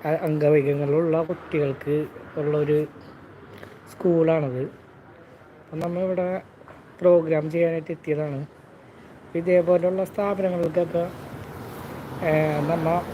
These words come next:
പ്രോഗ്രാംസൊക്കെ ചെയ്ത് കൊടുക്കുന്നുണ്ട്. ഏ, നമുക്ക് ഫീസ് കാര്യങ്ങളൊന്നും വേണ്ട. ഏ, അങ്ങോട്ട് വരാനുള്ള ട്രാവലിംഗ് എക്സ്പെൻസ് മാത്രം തന്നാൽ മതി. നമ്മ പ്രോഗ്രാം കാര്യങ്ങളൊക്കെ നമ്മ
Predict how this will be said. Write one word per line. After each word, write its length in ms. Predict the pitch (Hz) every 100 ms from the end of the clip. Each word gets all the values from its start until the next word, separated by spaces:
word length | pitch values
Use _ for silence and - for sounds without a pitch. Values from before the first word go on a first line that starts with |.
| -
പ്രോഗ്രാംസൊക്കെ 920 | 165 175 175 156 156 147 - 151 170 170 - -
ചെയ്ത് 200 | 165 160
കൊടുക്കുന്നുണ്ട്. 560 | 151 135 143 139 120 113 - - - - - - - -
ഏ, 60 | 147 135 135 131 127 - - - - - - - - - - - - -
നമുക്ക് 560 | 156 160 151 180 196 196 - - -
ഫീസ് 400 | 180 180 175 -
കാര്യങ്ങളൊന്നും 640 | 190 214 202 196 196 185
വേണ്ട. 300 | 190 185 151 160 - - - - - - - - -
ഏ, 80 | 151 147 143 143 147 - -
അങ്ങോട്ട് 220 | 156 151
വരാനുള്ള 520 | 165 180 170 165 175 175
ട്രാവലിംഗ് 480 | 190 185 175 165
എക്സ്പെൻസ് 480 | 160 - - 151 147
മാത്രം 420 | 165 165 160 175 165 - - - 165
തന്നാൽ 200 | 165 143
മതി. 240 | 143 123 - 113 - - - - - 143
നമ്മ 280 | 143 147 143 - -
പ്രോഗ്രാം 500 | 170 160 156 143 143
കാര്യങ്ങളൊക്കെ 520 | 160 151 147 139 151
നമ്മ 220 | 147 147